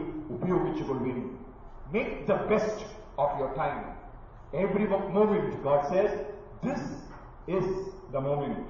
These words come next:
Go create the future. Become part of God's creation of the future. Make a difference, not only in your life,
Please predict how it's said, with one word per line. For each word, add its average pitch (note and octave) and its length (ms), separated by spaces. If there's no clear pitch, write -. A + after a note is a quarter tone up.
Go G3+ 160
create D4+ 480
the A#3 80
future. G3 460
Become C#4 300
part D4 420
of G#3 300
God's - 360
creation C4+ 420
of F3 160
the F3+ 160
future. E3+ 340
Make A3+ 180
a C4+ 100
difference, G#3 480
not D4 180
only C#4+ 160
in B3+ 80
your C4 160
life, F#3+ 360